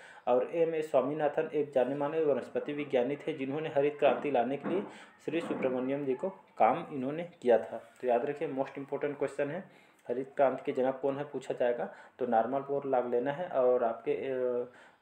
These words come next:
हरित क्रांति लाने का श्रेय किसे प्राप्त है, तो आपके जी सी सुब्रमण्यम जी को प्राप्त है। ये भी question को याद रखिएगा।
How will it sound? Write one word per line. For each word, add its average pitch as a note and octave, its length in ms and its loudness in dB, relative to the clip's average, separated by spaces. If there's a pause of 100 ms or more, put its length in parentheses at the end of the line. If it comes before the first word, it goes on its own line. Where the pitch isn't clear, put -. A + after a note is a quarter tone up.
हरित B2+ 280 -2
क्रांति C#3 320 2
लाने C3 260 4
का D3+ 120 -2
श्रेय D3 240 0
किसे D3 260 -2
प्राप्त C3+ 340 2
है, D3 80 -4
तो D#3 100 0
आपके E3 240 0
जी C#3+ 200 -6
सी D3+ 300 -6
सुब्रमण्यम C3 600 -2
जी C#3+ 100 -8
को D#3+ 120 0
प्राप्त A#2 340 2
है। C#3 140 -2
ये C#3 60 2
भी C3+ 220 -6
question C#3 280 -6
को C3+ 160 -6
याद A#2+ 240 2
रखिएगा। D3+ 400 -4